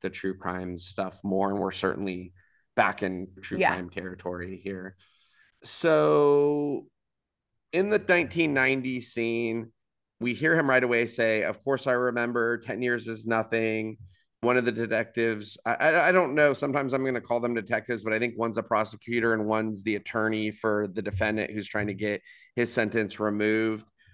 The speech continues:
Speaker 1: But he says, "We can't know, we don't remember what we don't remember." He brings his case file, which I think he's leaning on a little bit. And the two detectives say they need to go through the Purcell case. He asks if they want to overturn the conviction.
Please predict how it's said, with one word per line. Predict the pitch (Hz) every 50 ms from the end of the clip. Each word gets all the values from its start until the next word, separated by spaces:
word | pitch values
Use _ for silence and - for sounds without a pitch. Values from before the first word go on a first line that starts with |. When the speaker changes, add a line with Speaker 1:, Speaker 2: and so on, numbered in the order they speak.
| _ _ _ _ _ _
Speaker 1:
But | 123 127 85
he | 113 120
says, | 117 - 135 120 107 104
"We | 117 110
can't | - - - 123 120 110 -
know, | 117 117 117 113 113
we | 110 113
don't | 110 107 110 95 69
remember | 110 117 110 113 107 107 113 107
what | 107 - -
we | 107 104
don't | 95 107 101 80
remember." | 62 101 101 123 143 147 147 147 147 139 139 135 135 - _ _ _ _ _ _
He | - 120 117
brings | 98 117 139 175 202 185 -
his | 175 170 - -
case | - 139 127 127 127 127 -
file, | - 117 117 117 120 120 117
which | 113 113 110 -
I | 107 104 101 - _ _ _ -
think | 175 185 165 -
he's | - - 127 123 107 -
leaning | 107 117 123 123 120 117 117 117
on | 113 110 107 107
a | 104 101
little | 104 120 135 120 117 110
bit. | 98 107 107 101 104 98 82 - - _ _ _ _ _ _ _ _ _ -
And | - 113 113 110
the | 104
two | 104 - - 135 131 127
detectives | 123 - 120 120 - 135 117 110 - - 113 110 107 104 98 - -
say | - - - 123 110 104
they | 113 107
need | 107 104 104
to | 101 101
go | - 92 101
through | 98 - 101
the | 95 95
Purcell | - 104 98 - - 147 147 143
case. | 139 143 143 135 131 131 127 131 127 - - - _ _ _ _ _ _
He | - 107 131 120
asks | 92 110 107 113 110 - -
if | 117 95
they | - 104 98
want | 98 107 127 147 - -
to | 165 147
overturn | - 139 139 123 135 131 131 - 139 131 131 131
the | 127 123
conviction. | 123 - 131 127 127 120 123 123 120 - _ - - - 131 131 127 127 127 123 123